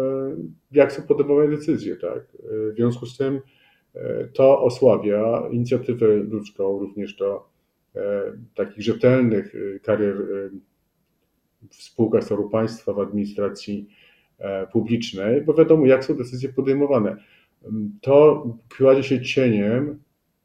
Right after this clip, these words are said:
na aktywności, e, samych pracowników,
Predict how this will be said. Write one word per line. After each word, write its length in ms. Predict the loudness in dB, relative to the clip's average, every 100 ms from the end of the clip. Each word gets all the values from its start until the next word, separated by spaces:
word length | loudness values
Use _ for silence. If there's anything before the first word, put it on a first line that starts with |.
| -8
na 480 | -2 0 2 0 -4 -18 _ _ _ _ _ _ _ -12
aktywności, 920 | -10 -2 0 2 2 0 -4 -4 -2 -4 -4
e, 40 |
samych 300 | 0 0 0
pracowników, 800 | -4 -4 -4 -6 -4 -4 -4 -10